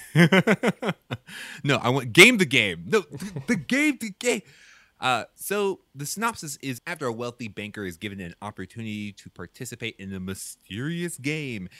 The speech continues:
his life is turned upside down when he becomes unable to distinguish between the game and reality.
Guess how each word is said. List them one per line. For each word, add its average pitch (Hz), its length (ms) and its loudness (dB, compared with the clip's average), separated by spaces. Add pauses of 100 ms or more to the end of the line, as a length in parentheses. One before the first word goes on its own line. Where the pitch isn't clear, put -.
(120)
his 117 200 -6
life 123 220 0
is 113 220 -6
turned 113 380 -4
upside 123 400 -2
down 113 260 -2
when 95 100 -10
he 127 180 -10
becomes 104 760 -6
unable 123 720 -4
to - 140 -12
distinguish 107 640 -10
between 101 480 -6
the 90 140 -2
game 107 580 -2 (460)
and 76 300 -8
reality. 73 960 -8